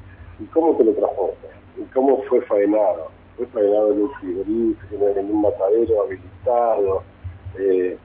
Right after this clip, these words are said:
porque el matadero tiene su veterinario donde controla la, la producto que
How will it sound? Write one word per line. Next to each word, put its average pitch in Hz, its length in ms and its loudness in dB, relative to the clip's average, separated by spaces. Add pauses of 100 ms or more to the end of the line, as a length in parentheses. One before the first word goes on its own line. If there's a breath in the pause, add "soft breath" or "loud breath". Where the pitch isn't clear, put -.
(340)
porque - 220 -6
el 101 60 2
matadero 110 460 4
tiene 107 240 4
su 95 120 -4
veterinario 110 640 2
donde 101 200 -2
controla 117 640 0
la, 98 280 2
la 98 120 -10 (320)
producto 110 440 0
que 98 80 -6